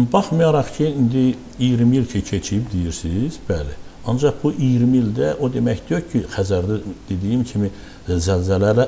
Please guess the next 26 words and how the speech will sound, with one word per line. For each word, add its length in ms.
ocaqları 580
çoxdur, 480
özdəki 320
aktiv. 440
Bu, 140
bu 160
müddətdə 560
sadəcə 640
olaraq 560
həmin 340
o 140
iki 220
min, 240
iki 360
mininci 480
il 180
iyirmi 320
beş 220
noyabrda 600
baş 280
verən 320
o 120
zəlzələnin 680
magnitudası 800
onun, 400
deməli, 380